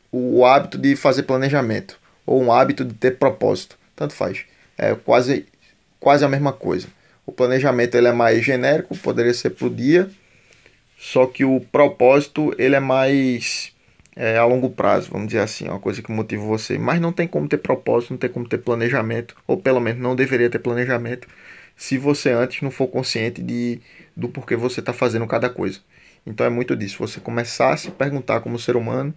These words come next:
como você está. Então você vai criando essa consciência. Eu fiz uma jornada, tem uma jornada bem interessante que é a do, é, do Merdinha e do, e do Fodão, que é a jornada da vida da gente.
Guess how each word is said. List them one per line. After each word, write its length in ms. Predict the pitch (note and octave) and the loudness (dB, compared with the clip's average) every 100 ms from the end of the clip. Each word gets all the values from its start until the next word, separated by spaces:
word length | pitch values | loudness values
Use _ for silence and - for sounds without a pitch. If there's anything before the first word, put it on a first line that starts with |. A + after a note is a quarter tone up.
| _ _ - - _ - | _ _ -20 -20 _ -4
como 360 | B2+ D3 D#3 D3 | 0 2 2 0
você 320 | C#3+ C#3+ C3 | -2 0 0
está. 360 | - - - - _ _ _ _ _ _ | 0 -2 -6 -8 _ _ _ _ _ _
Então 260 | G#2+ G#2+ A2 | -12 -8 -6
você 160 | - A2 | -2 0
vai 140 | A#2 | 0
criando 280 | - A#2 A#2+ | 0 0 0
essa 140 | C3 | -4
consciência. 560 | B2 C3 - G#2+ G2 - - - - | -4 -6 -6 -8 -8 -14 -20 -6 -4
Eu 100 | A#2+ | -2
fiz 180 | D#3+ | 0
uma 140 | F3+ F3 | 2 4
jornada, 800 | D#3+ C3+ A#2+ A#2 A#2 A2+ A2 A2 | 4 4 6 6 8 8 6 2
tem 160 | A#2 | 0
uma 60 | A#2+ | 0
jornada 320 | B2+ A#2+ A2+ | 0 2 2
bem 120 | A2+ | 2
interessante 560 | A#2+ A#2+ A2+ - A2 - | 2 4 4 2 -4 0
que 80 | A2+ | 0
é 40 | |
a 60 | G#2+ | 2
do, 380 | A2 G#2 F#2+ C#3 - - _ _ _ _ _ _ _ _ | 2 0 0 -4 -12 -20 _ _ _ _ _ _ _ _
é, 880 | - G#2+ G#2+ G#2+ A2 A2 A2 A2 G2+ | -2 2 4 4 4 2 2 0 0
do 120 | A2 | 0
Merdinha 500 | A#2+ B2 A#2 B2+ C3 B2 | 2 2 2 0 4 4
e 60 | A#2+ | 4
do, 500 | A2+ A2 A2 A2+ C3 - - _ _ _ _ _ _ | 4 4 4 0 -2 -10 -16 _ _ _ _ _ _
e 40 | - | -6
do 100 | A2+ | -4
Fodão, 460 | - A2 A2+ C3 - _ _ _ _ _ _ _ _ | 0 2 2 -2 -6 _ _ _ _ _ _ _ _
que 240 | - A#2 | 0 4
é 100 | A#2 | 6
a 120 | A#2+ | 6
jornada 400 | B2 C3 B2+ B2 | 4 2 2 4
da 140 | B2 A#2+ | 6 4
vida 200 | B2 A#2+ | 4 4
da 160 | B2+ A2 | 4 4
gente. 280 | G#2 F#2+ | 0 -6